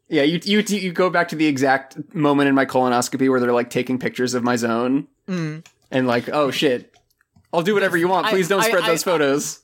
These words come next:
Speaker 2: I pull the, like, printout up and I'm like, "Does this look familiar to you?" And
Speaker 1: It
Speaker 2: just like,
Speaker 1: does!
Speaker 2: "Brooks,
Speaker 1: No!
Speaker 2: Bro-, Brooks, unable to continue." <laughs>
Speaker 1: Yeah.
Speaker 2: Like,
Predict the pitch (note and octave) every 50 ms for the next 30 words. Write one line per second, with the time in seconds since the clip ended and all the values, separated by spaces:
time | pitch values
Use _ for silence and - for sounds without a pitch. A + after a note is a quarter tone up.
0 | _ - - - - - - G#3+ G#3 F#3 F3+ F#3 F3 E3+ D3+ C#3 _ - - E3
1 | D3+ D#3 D#3 D#3 D#3+ E3 E3+ D#3+ D#3+ D#3 D3 C#3+ C#3 C3+ - D3 C3 A#2 A#2+ C3
2 | A2+ - - C#3 B2+ - - D#3+ D3 D3 D3 D3 D3+ D3+ D3+ C#3+ - F3 D#3+ D#3
3 | D#3 D#3 D#3+ E3+ E3 - C4 D4 C#4+ D#4+ E4 E4 D#4+ D#4 D4 C#4+ C4+ - - -
4 | G4+ F4+ E4+ E4+ E4+ E4 D#4 C#4 B3 A3+ A3 A3 A3 - - G3 F3+ D3 F#3 G#3+
5 | G#3+ F3+ - - - - - G3 F#3+ F#3 F3+ F3 C#3 E3 D#3 - F3+ - F3 D#3
6 | C3 D#3+ D3 C3+ C3+ C3+ D3+ E3 F3 G#3 A#3 B3 A#3 G#3 F3+ D#3+ D#3 F#3+ F3+ F#3
7 | - - D4+ - - -